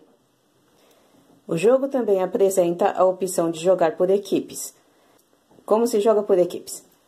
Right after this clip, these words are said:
O primeiro jogador vai escolher uma carta que será para o jardim público,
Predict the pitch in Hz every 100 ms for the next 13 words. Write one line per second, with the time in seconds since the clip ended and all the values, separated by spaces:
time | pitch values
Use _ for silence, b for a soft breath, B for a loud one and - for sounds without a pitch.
0 | _ _ - 151 - 170 214 262 277 262
1 | 247 160 - - _ _ _ - 180 170
2 | - 175 160 160 165 165 147 131 131 135
3 | - - 160 151 160 127 - b b b
4 | b _ 175 185 214 214 214 202 175 -
5 | 156 135 127 - _ 160 143 156 175 262
6 | 285